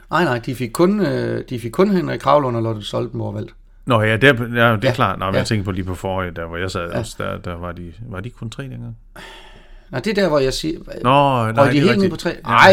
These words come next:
Speaker 1: det er
Speaker 2: nej.
Speaker 1: jeg tror ikke.
Speaker 2: Ja, de går
Speaker 1: Nå,
Speaker 2: til
Speaker 1: men i hvert
Speaker 2: sidst,
Speaker 1: fald
Speaker 2: men det var fordi, at, øh, øh, Held, Mathis og Karl, de, øh, de, de forlod
Speaker 1: Ja, til
Speaker 2: det
Speaker 1: allersidst.
Speaker 2: sidst.
Speaker 1: Til,
Speaker 2: Ja,
Speaker 1: ja.
Speaker 2: ja.
Speaker 1: Ja, så de var fem.
Speaker 2: Ja, de var
Speaker 1: Det er
Speaker 2: fem,
Speaker 1: rigtigt, ja.
Speaker 2: og så blev det, ja.
Speaker 1: Ja.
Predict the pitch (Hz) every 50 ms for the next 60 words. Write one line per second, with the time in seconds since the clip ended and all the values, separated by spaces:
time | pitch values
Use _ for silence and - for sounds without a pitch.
0 | 175 - 175 165 139 131 139 156 165 131 131 127 123 - - 120 117 123 120 131
1 | 127 143 143 131 147 165 180 202 190 180 185 175 139 135 127 147 151 135 139 143
2 | 139 151 131 110 107 104 110 107 107 107 104 104 104 104 101 104 101 101 98 95
3 | 104 101 98 104 110 104 101 98 - - 131 123 117 107 - - 92 98 92 90
4 | 90 92 95 95 - - 104 104 92 87 82 - - 95 90 92 90 90 90 90
5 | - - 101 - - - - - - - - - - - - - 165 156 - 190
6 | 180 185 214 196 151 110 - 139 113 - - - - - 101 95 98 - - 95
7 | 160 147 135 113 - - - 147 143 123 - - 170 139 160 143 151 147 - 151
8 | 120 117 113 - - - - - - - - - - 117 113 110 107 110 110 -
9 | 143 120 110 113 - - - 117 107 98 - 117 101 98 98 92 85 95 98 95
10 | - 101